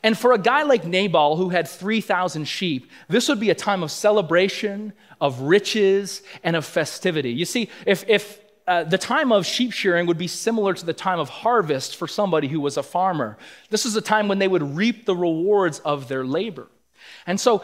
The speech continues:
David even tells him, he says, "Hey, we've come to you in a good day." And here's what else we learn in this little passage. We learn that while David and his men were in the wilderness, they came across Nabal's flocks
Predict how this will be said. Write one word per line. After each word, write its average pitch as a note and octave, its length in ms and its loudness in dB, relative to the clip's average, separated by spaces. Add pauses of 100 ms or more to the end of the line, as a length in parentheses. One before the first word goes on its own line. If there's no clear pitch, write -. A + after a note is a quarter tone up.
(140)
David A#3 300 4
even G#3 160 2
tells A3 240 4
him, F#3+ 60 0
he D#3+ 60 0
says, D#3+ 180 2
"Hey, F#3 160 2
we've F3 200 -2
come A3+ 220 0
to F#3 80 -2
you E3+ 180 -2
in D#3+ 80 0
a D3+ 60 -6
good D3+ 260 -6
day." C#3+ 340 -8 (460)
And G3 100 0
here's D4 160 4
what B3+ 140 2
else A#3 260 2
we G#3+ 120 -2
learn D#3+ 500 0 (180)
in D#3+ 140 -2
this D#3 200 -4
little D#3 160 0
passage. D#3+ 440 -4
We F#3 100 -2
learn A#3 340 -2
that F#3 120 2
while E3+ 160 2
David G#3+ 400 0
and G#3 80 -2
his D#3 160 -6
men E3+ 240 -4
were D3+ 100 0
in D3 100 0
the C3+ 80 -4
wilderness, C#3+ 760 -4 (260)
they F3+ 240 4
came G#3+ 260 -2
across F3 760 -2 (180)
Nabal's F#3 640 2
flocks F#3+ 600 -2